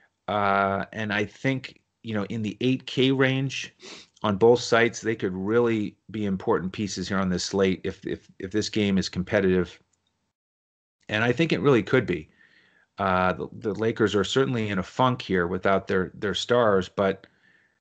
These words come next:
uh, they've got enough, enough firepower here, I think, to, uh, keep this close. I mean, it,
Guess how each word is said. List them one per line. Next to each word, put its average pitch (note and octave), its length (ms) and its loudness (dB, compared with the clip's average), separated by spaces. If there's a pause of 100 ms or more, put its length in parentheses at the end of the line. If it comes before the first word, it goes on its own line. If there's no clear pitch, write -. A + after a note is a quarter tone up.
(260)
uh, G2+ 120 -6
they've B2+ 220 -4
got A#3+ 160 -2
enough, A3 420 -2 (120)
enough D#3 280 2
firepower A2 720 2
here, F#2+ 300 -2
I G2+ 80 -8
think, G2 320 -10
to, F#2 460 -6 (760)
uh, F2+ 400 -4
keep - 220 -10
this G2+ 160 -4
close. F#2+ 300 0
I G#2 40 -4
mean, A2 200 -4
it, A2 180 -4